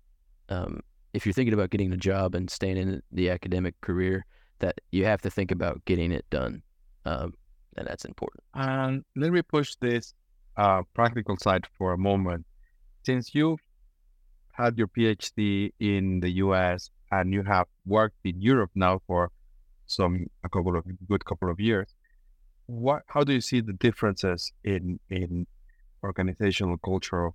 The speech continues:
Speaker 2: of universities and also in how they receive this type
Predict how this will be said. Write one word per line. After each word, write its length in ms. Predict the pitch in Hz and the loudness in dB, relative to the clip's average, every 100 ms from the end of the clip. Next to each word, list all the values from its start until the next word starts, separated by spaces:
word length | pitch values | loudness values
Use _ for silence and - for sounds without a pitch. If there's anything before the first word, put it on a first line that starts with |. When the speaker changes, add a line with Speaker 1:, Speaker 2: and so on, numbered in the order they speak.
| - - 95 | -10 -16 -4
Speaker 2:
of 100 | 95 | -2
universities 720 | 90 90 95 110 104 98 - - | 0 0 -2 -4 -4 -4 -4 -4
and 300 | 95 98 - | -2 -2 -4
also 560 | 107 107 - 104 101 - - | -4 -2 -2 0 0 -2 -2
in 240 | 104 98 - _ _ - | -2 -2 -6 _ _ -2
how 180 | 110 107 | 0 2
they 220 | 104 98 | 2 2
receive 560 | 95 92 - 107 101 95 101 | -2 -4 0 0 0 -2 -2
this 180 | 95 - | -2 0
type 220 | 90 90 | 0 0